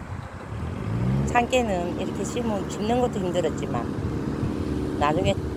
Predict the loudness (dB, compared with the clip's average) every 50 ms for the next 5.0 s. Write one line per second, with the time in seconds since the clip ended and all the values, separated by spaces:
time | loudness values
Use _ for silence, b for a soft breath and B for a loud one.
0 | -4 -4 -4 -4 -4 -4 -4 -4 -4 -4 -4 0 2 4 4 4 4 4 4 4
1 | 4 4 4 4 4 2 2 2 2 0 0 2 4 4 4 4 4 2 2 2
2 | 2 0 0 0 0 -2 -2 -2 -2 -2 0 0 0 0 0 0 0 0 0 2
3 | 2 2 2 2 2 2 2 2 0 0 0 0 2 2 2 2 0 0 0 0
4 | 0 0 2 2 4 6 8 8 8 8 6 2 0 0 0 0 0 0 0 0